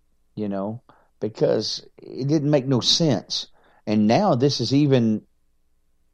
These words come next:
a bigger head scratcher because you've hired an A D within three <laughs> days,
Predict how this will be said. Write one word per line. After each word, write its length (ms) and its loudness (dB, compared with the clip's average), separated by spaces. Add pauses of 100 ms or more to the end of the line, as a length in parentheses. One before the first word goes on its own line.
(120)
a 140 -2
bigger 500 2
head 260 2
scratcher 440 -2
because 580 0 (640)
you've 280 -2
hired 340 6
an 100 4
A 160 4
D 300 2
within 480 2
three 360 2
<laughs> 0 -
days, 600 4